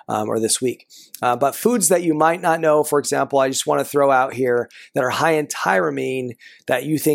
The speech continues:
are health foods are things like avocados, okay, liver, raw liver. Okay, so if you have, like, a migraines and you're trying raw liver to get your liver healthier, that can be a set, that can be a trigger because of the tyramine in it, even though technically it's healthy.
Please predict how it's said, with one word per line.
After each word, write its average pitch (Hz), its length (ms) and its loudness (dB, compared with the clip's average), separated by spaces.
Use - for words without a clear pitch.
are 127 80 2
health 147 300 0
foods 147 200 0
are 131 80 2
things 131 300 -2
like 127 220 0
avocados, 131 920 0
okay, 139 420 0
liver, 151 400 4
raw 143 220 4
liver. 147 340 2
Okay, 156 220 2
so 143 100 0
if 135 100 0
you 139 80 0
have, 131 160 2
like, 131 280 2
a 123 300 -2
migraines 135 480 0
and 131 60 -2
you're 127 120 -6
trying 135 240 -2
raw 127 240 2
liver 127 260 -2
to 143 80 2
get 131 180 -4
your 127 140 -6
liver 123 240 -4
healthier, 143 460 0
that 127 160 2
can 139 120 -2
be 131 120 -2
a 123 40 -2
set, 131 460 -2
that 139 120 0
can 151 120 0
be 151 60 6
a 139 40 2
trigger 156 540 2
because 135 360 0
of 123 120 -4
the - 40 -16
tyramine 143 540 -2
in 143 140 0
it, 170 120 -2
even 135 200 -2
though 131 160 0
technically 131 560 -6
it's 117 120 -6
healthy. 120 360 -4